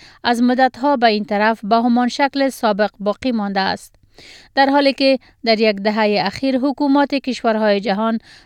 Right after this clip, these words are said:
در آوردن تغییرات در سیستم کاریشان به موفقیت‌های چشمگیری دست یافتند.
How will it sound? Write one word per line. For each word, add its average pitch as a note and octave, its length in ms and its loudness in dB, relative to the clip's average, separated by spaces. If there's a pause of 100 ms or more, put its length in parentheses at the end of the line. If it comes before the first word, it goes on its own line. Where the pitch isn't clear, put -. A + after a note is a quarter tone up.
(140)
در C4+ 160 4
آوردن C4 500 2
تغییرات A3+ 560 0
در A3+ 120 0
سیستم G#3+ 600 -6
کاریشان G#3 840 -2
به G#3 180 2
موفقیت‌های G3+ 960 -4
چشمگیری G3 880 -6 (440)
دست - 300 -4
یافتند. F#3+ 680 -6